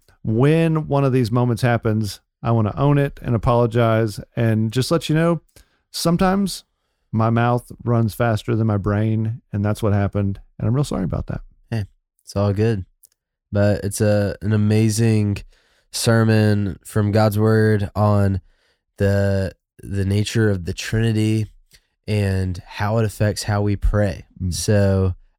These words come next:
Speaker 2: I, as the person who did not preach the sermon, really commend it. So here we go.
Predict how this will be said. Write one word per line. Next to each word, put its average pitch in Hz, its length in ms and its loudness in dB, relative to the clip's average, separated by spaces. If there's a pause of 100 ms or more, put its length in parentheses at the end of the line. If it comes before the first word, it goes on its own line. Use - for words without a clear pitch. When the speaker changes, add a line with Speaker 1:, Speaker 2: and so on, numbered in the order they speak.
Speaker 2:
I, 110 560 2
as 104 220 0
the 101 80 -2
person 107 320 0
who 101 120 2
did 90 160 -2
not 107 240 2
preach 95 260 -4
the 98 60 -10
sermon, 92 520 -2 (520)
really 95 220 4
commend 92 360 0
it. - 300 -6 (380)
So - 140 -6
here 95 160 4
we 98 80 2
go. 101 280 2